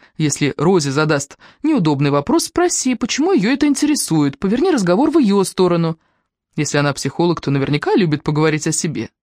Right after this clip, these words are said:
Следи за своими эмоциями и за логикой.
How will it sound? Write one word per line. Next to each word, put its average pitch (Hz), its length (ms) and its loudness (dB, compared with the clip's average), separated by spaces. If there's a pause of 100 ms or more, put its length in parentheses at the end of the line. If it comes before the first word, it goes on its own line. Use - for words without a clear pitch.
(460)
Следи 160 400 -2
за 233 100 0
своими 175 340 2
эмоциями 147 540 0
и 170 40 4
за 214 140 2
логикой. 160 580 0